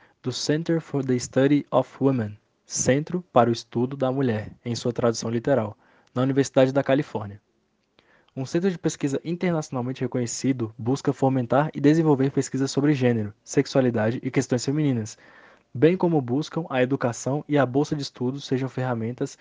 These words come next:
para o feminismo de justiça social, melhorando a vida de pessoas de todos os gêneros. Ela também foi editora de dois mil a dois mil e cinco do prestigioso jornal feminista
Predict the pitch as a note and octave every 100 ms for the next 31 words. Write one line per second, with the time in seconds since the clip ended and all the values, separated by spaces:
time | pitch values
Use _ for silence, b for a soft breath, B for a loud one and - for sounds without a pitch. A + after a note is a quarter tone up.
0 | B - B2+ B2+ C3 B2+ A#2+ C3 C#3+ C3
1 | C3 - B2 - C3+ E3 A2 - b b
2 | b - B2+ C3 B2 D3+ C#3+ C3+ C#3+ C3+
3 | C3+ - C3 C3 C3+ C#3 D3 D#3+ B2 G#2
4 | G2+ - - b b b - C#3+ D3 C3
5 | A#2+ C3 A#2 b b - C3 C3 C3+ B2+
6 | A#2+ A#2+ A#2+ A2 A2 B2 - - B2+ C#3
7 | C3+ D#3 - - C3+ C3 C3 B2+ - B2
8 | C#3 C3+ C3+ C3+ C3+ C#3+ B2+ A2 - G#2+